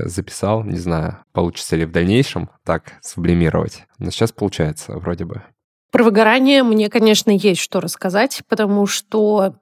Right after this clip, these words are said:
Speaker 2: для меня это очень болезненная тема, и, по сути, это стало причиной моего ухода с «Эхо Москвы». Бороться с этим нужно радикально, и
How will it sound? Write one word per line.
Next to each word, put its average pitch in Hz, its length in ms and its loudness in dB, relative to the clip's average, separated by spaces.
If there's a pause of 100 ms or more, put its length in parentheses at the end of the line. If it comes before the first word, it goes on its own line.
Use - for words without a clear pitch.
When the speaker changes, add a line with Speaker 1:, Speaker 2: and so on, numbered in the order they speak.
Speaker 2:
для 220 280 6
меня 202 420 4
это 190 160 0
очень 190 560 0
болезненная 180 580 0
тема, 214 560 0
и, 185 560 -4 (240)
по 185 100 -2
сути, 196 320 -2
это 185 420 -2 (300)
стало 185 320 0
причиной 185 480 0
моего 185 340 0
ухода 185 640 -6
с - 580 -10 (440)
«Эхо 180 260 -6
Москвы». 180 440 -6 (340)
Бороться 208 460 2
с - 120 -4
этим 208 600 2 (160)
нужно 214 440 2
радикально, 185 800 0 (200)
и 185 480 2